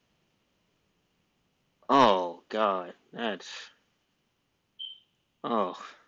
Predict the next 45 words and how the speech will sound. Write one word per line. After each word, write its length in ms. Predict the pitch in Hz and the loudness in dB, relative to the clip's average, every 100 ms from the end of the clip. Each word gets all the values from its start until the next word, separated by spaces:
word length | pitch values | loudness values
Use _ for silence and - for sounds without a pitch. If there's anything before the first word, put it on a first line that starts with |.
| _ _ _ 185 | _ _ _ -18
all 60 | |
right. 420 | 143 202 190 - - | -12 -12 -12 -14 -20
<laughs> 40 | - - - _ - - - - | -16 -16 -16 _ -20 -20 -20 -8
Well, 100 | 101 | 0
I 40 | |
guess 180 | 135 147 | 2 2
he 80 | 110 | 0
easy 460 | 98 110 98 98 98 | -4 -4 -4 -4 -2
A, 240 | 95 95 | -2 -4
so 420 | - - 95 90 _ _ _ _ _ | -8 -12 -12 -12 _ _ _ _ _
I 60 | - | -6
don't, 280 | 143 165 - _ _ _ _ _ - | -4 -4 -6 _ _ _ _ _ -10
I 60 | |
think 100 | 180 | -6
I 40 | 190 | -4
have 160 | 120 92 | -4 -6
maybe 340 | 98 113 110 98 | -2 -2 0 -2
one 240 | 98 95 | -4 -4
dupe 260 | 101 98 92 | -6 -6 -8
in 60 | |
him, 200 | 90 90 - _ _ _ _ _ - | -10 -12 -20 _ _ _ _ _ -10
if 200 | 127 - | -10 -6
that. 340 | 98 95 - - _ _ _ | -4 -4 -6 -12 _ _ _
So 260 | - 104 | -14 -10
I 80 | 95 | -8
guess 160 | 101 156 | -4 -6
I 60 | 139 | -6
could 140 | 92 | -8
use 280 | 95 98 92 | -6 -6 -8
him. 140 | 92 - _ _ | -14 -16 _ _
This 180 | 123 - | -8 -8
is 120 | 117 | -6
the 140 | 104 104 | -4 -2
S 180 | 110 | -2
T 100 | - | -4
R 120 | 107 98 | -6 -6
Broly. 420 | 98 110 95 92 _ _ _ _ _ _ _ _ _ _ _ _ _ _ _ _ | -6 -8 -10 -16 _ _ _ _ _ _ _ _ _ _ _ _ _ _ _ _
He 140 | 117 | -6
easy 420 | 123 104 104 101 98 | -4 -2 -4 -2 -2
A's. 520 | 98 95 95 - - - _ - | -2 -2 -4 -8 -18 -20 _ -14
I 60 | 107 | -10
don't 120 | 113 | -8
think 120 | 107 | -4
I 60 | 104 | -2
have, 260 | 101 95 | -2 -4